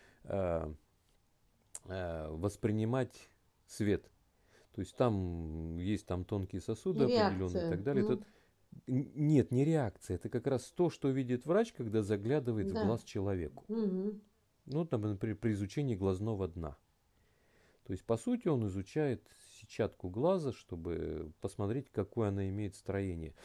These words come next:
Speaker 1: И вот это строение, оно достаточно стабильно на самом деле. То есть из
Speaker 2: Ну, я не
Speaker 1: стабильных
Speaker 2: согласна. А если у
Speaker 1: вещей
Speaker 2: человека повышенное давление?
Speaker 1: Это немножко меняет, понижает точность, предположим, определения,
Speaker 2: Ну, вот смотри,
Speaker 1: но вот
Speaker 2: жил
Speaker 1: в
Speaker 2: человек,
Speaker 1: отличие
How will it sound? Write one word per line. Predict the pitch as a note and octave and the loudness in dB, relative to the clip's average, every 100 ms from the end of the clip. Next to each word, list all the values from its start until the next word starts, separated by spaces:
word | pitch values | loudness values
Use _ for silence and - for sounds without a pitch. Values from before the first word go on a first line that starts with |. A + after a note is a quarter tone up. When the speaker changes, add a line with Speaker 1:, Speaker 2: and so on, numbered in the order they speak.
| - - | -8 6
Speaker 1:
И | |
вот | B2 D#3+ | 6 8
это | - | 2
строение, | - F#3 A#3 B3 E3 | 0 2 4 4 4
оно | B2+ | 4
достаточно | A#2 A2+ - D3+ - A2+ | 2 0 0 -2 -2 -6
стабильно | - C3 G#2 G#2 E2+ D2 _ _ _ _ | 0 0 0 -2 -2 -6 _ _ _ _
на | F#2+ F#2+ | -8 -6
самом | - F#2+ F#2 F2+ | -4 -6 -4 -6
деле. | E2 D2+ D#2 _ _ - - | -6 -8 -12 _ _ -20 0
То | B2 | 2
есть | A#2 - | 2 -6
из | - D#3 G#3+ | -4 -2 0
Speaker 2:
Ну, | A3+ - | 6 8
я | C4+ | 10
не | C4+ G#3+ | 8 8
Speaker 1:
стабильных | |
Speaker 2:
согласна. | B3+ D4+ D4+ D4 A#3+ A#3 | 10 8 8 8 8 8
А | |
если | B3+ G3 | 6 6
у | C#4 | 4
Speaker 1:
вещей | - | 4
Speaker 2:
человека | B3+ - G#3 | 4 4 4
повышенное | B3 A#3 A3+ A3 G#3+ G3+ | 6 6 6 4 4 4
давление? | G#3 G3 G#3 A3 A#3 G#3+ G#3 G3+ _ _ _ _ _ _ _ _ _ _ _ _ _ | 4 4 4 4 2 2 0 -4 _ _ _ _ _ _ _ _ _ _ _ _ _
Speaker 1:
Это | D#3+ A#3 B3 A3 | 6 6 6 4
немножко | G#3 G#3+ G#3+ G#3 - F#3+ | 4 6 6 4 4 4
меняет, | F#3+ G3+ B3 B3 F#3 B2 | 6 6 6 8 6 6
понижает | - D3+ D#3+ E3+ A3+ G#3+ - | 4 6 6 6 6 4 4
точность, | C#3 - A2 G2 | 4 4 2 0
предположим, | G#2+ G#2 A#2+ A2+ G2+ A2 | -2 0 2 2 2 0
определения, | - G#2 G#2 A#2 A2 G2 F#2+ | 0 -2 0 4 4 4 6
Speaker 2:
Ну, | B3 | 6
вот | - | 4
смотри, | - - C#4+ | 4 6 6
Speaker 1:
но | D3+ - | 6 2
вот | B2+ D#3 D#3 | 2 2 2
Speaker 2:
жил | G#3+ A3 G4 G4+ | 2 6 8 6
Speaker 1:
в | - | 2
Speaker 2:
человек, | C4+ C4+ | 6 8
Speaker 1:
отличие | A3 F#3+ F#3 | 10 6 4